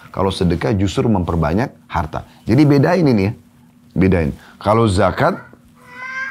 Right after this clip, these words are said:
dia masuk di jenis-jenis tertentu. Di harta, gitu kan. Emas dan perak, uang. Kemudian mungkin, eh, apa, peternakan hewan ternak seperti unta,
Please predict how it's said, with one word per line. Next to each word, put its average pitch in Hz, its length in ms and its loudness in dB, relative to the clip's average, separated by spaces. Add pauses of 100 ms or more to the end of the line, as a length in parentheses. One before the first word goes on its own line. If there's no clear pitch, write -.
(140)
dia 117 200 2
masuk 120 280 2
di 98 120 2
jenis-jenis 110 480 2
tertentu. 160 480 -2 (720)
Di 80 120 0
harta, 104 880 2
gitu 87 160 0
kan. 120 280 -2 (200)
Emas 90 240 0
dan 85 160 0
perak, 95 560 0
uang. 101 480 2 (320)
Kemudian 87 540 2
mungkin, 92 420 0
eh, 82 280 -4 (100)
apa, 123 480 -2
peternakan 90 640 -2
hewan 87 320 0
ternak 98 320 -2
seperti 85 560 -4 (160)
unta, 87 560 0